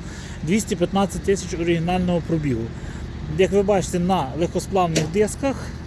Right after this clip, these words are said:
хром під вікнами, релінги на криші, ну, в комплектації Titanium.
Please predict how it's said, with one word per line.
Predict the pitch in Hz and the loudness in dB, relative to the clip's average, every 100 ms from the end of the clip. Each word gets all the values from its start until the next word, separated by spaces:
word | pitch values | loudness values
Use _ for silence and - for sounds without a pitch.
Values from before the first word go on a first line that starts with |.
| - - - - - - - - - - - 147 | -10 -10 -10 -10 -10 -10 -10 -10 -8 -6 -4 2
хром | 175 202 175 | 4 6 4
під | 175 156 | -2 -2
вікнами, | 214 233 226 220 208 | -2 2 2 4 2
релінги | 160 190 180 165 160 | 2 4 4 2 0
на | 160 160 | -2 -2
криші, | 196 233 - 233 - - - - - | 0 0 -2 -4 -4 -10 -10 -6 2
ну, | 233 | 4
в | 262 | 4
комплектації | 208 185 185 226 226 214 190 | 4 4 4 4 2 2 0
Titanium. | 165 196 156 143 131 | 0 0 0 0 -2